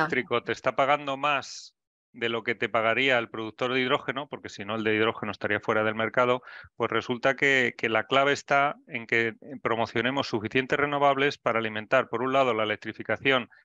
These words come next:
que tenemos la suerte que es un, es muy eficiente, y lo estamos viendo con las bombas de calor que habéis, que habéis estado comentando ya, y que nos quede también suficiente recursos financieros y,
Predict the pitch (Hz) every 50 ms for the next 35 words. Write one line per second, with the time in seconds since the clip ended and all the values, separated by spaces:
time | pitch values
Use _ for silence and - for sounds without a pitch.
0 | _ _ _ _ - 98 110 117 127 127 127 120 - - 139 127 - - 107 -
1 | - 113 95 - 117 117 117 117 113 - 113 - - 127 139 139 127 117 - -
2 | 104 - 131 123 123 127 - 135 151 185 - _ _ _ _ _ _ _ - -
3 | 113 104 110 107 - - 127 117 117 113 110 120 120 120 117 110 113 110 104 107
4 | 117 117 117 110 113 110 - 110 113 120 110 - 113 104 110 110 110 104 - -
5 | - 104 104 107 101 117 113 - - 113 113 110 - 110 110 110 107 120 117 120
6 | 131 135 143 147 156 - - - - - _ - - 147 - 156 139 139 131 -
7 | - 156 160 165 160 160 151 147 151 151 151 156 - - 127 - 123 120 - 143
8 | 143 147 131 - 143 143 147 - - - 131 - 120 113 - - 143 139 - -
9 | 147 135 - - 139 135 135 131 - - 143 147 139 139 147 147 - - - _
10 | _ - - - 117 113 113 110 110 110 104 104